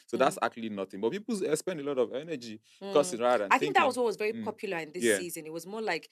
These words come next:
Speaker 2: everybody wanted to sound very, like, you know, this, if you, if you just disagree.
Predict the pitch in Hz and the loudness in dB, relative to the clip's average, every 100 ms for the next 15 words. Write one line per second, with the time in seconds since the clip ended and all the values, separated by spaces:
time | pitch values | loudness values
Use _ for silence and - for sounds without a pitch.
0 | _ _ - 185 214 185 180 170 165 - | _ _ -4 -4 -2 -4 -4 -8 -12 -12
1 | 156 - 165 165 165 160 - 160 160 156 | -10 -8 -8 -10 -12 -14 -8 -6 -6 -10
2 | 147 143 139 _ _ - 160 151 139 143 | -10 -10 -12 _ _ -18 -14 -12 -14 -16
3 | _ - 160 - - 165 165 165 156 - | _ -12 -10 -12 -10 -12 -12 -18 -16 -16
4 | - 160 143 180 180 - - - 156 | -16 -16 -8 -8 -8 -14 -12 -8 -8